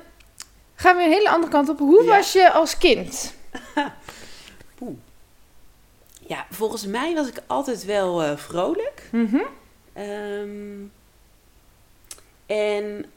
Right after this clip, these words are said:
Speaker 2: als ik, ehm, als ik, eh,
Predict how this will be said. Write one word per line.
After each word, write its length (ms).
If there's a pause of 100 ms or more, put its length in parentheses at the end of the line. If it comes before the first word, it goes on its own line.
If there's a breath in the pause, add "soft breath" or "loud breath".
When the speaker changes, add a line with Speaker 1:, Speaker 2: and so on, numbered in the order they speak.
(100)
Speaker 2:
als 340
ik, 280
ehm, 720 (380)
als 280
ik, 340 (200)
eh, 80